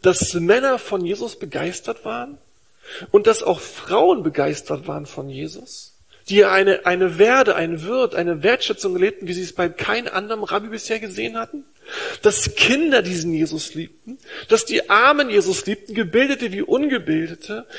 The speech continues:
Kranke und Gesunde und Heiden, Juden und Heiden und die allerschlimmsten Sünder, die liebten Jesus am allermeisten. Weil Jesus etwas ausdrückte von der Freude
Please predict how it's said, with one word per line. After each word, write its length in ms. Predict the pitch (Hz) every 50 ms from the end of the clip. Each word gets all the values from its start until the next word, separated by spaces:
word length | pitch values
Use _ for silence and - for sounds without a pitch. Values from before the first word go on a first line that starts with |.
| - -
Kranke 460 | - - - 208 226 262 277 269 - 247
und 160 | 208 202 -
Gesunde 580 | 196 180 165 165 175 240 277 302 311 285 226
und 280 | 202 180 175 - - -
Heiden, 440 | 220 226 247 269 277 269 285 269 - - _ _ _ _ _ _ _ _ _
Juden 320 | 180 220 247 277 269 247
und 240 | 202 180 - - -
Heiden 380 | 220 233 254 254 277 285 277 - _ _ _ _ _ _ _ _
und 200 | - 196 190 -
die 220 | 202 196 - -
allerschlimmsten 760 | - 202 226 240 240 - - 233 220 226 - - - - 185 165
Sünder, 480 | 156 175 214 233 247 262 262 269 262 - - - - _ _ _ _
die 80 | - 185
liebten 400 | 170 196 208 - _ _ 196 180
Jesus 400 | 160 202 196 - 196 180 - 190
am 100 | 170 165
allermeisten. 1120 | - 165 170 175 165 160 160 165 165 165 - - - - - - - 143 147 160 175 180 _ _ _ _ _ _ _ _ _ _ _ _ _ _ _ _
Weil 160 | - 170 170
Jesus 460 | 175 208 196 196 196 170 - - - - - - - _ _
etwas 380 | - 175 - 190 180 - -
ausdrückte 500 | - 180 190 202 190 - - - - -
von 180 | - - 180 175
der 120 | 175 170
Freude 720 | 156 - - - - - - 196 202 202 - 165 165 160